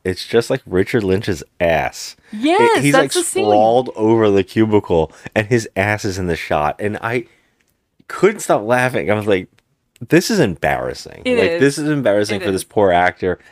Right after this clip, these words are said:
Speaker 1: and the character." You, I guess you want, we want this to happen because he's been th-, shown throughout this movie to kill children and kill people regardless,
Speaker 2: Mm-hmm.
Speaker 1: just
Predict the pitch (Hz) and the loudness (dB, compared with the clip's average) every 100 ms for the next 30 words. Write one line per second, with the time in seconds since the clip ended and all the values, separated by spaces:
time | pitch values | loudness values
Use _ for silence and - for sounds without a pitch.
0 | - - 113 117 107 101 - 110 92 82 | -10 0 2 4 2 0 -4 0 0 0
1 | 78 76 76 73 _ _ _ _ _ _ | -6 -10 -10 -12 _ _ _ _ _ _
2 | _ - - 151 143 143 123 127 170 190 | _ -20 -12 -4 -2 -2 -2 0 0 0
3 | - 214 117 117 113 113 117 107 101 90 | -2 -2 -2 -2 2 2 2 -2 0 2
4 | 92 101 - 107 - - _ 104 - 98 | 2 -2 -4 -4 -6 -14 _ -10 -6 -6
5 | - 117 104 110 98 _ _ _ _ - | -6 -8 -6 -6 -6 _ _ _ _ -8
6 | 127 120 127 - - - 104 110 123 110 | -6 -4 -6 -6 -8 -2 0 0 0 -2
7 | 107 110 104 - - 95 85 - 90 95 | -2 -2 -2 -4 -6 -6 -4 -2 0 0
8 | 117 123 120 _ _ - 92 87 - 113 | 0 -2 -4 _ _ -6 -6 -6 -4 0
9 | 104 92 117 113 107 95 80 - 85 90 | 0 -2 -6 -4 -2 -2 -4 -4 -2 0
10 | 107 131 143 - 214 240 254 139 - | 0 0 -2 -8 -16 -10 -6 -6 -6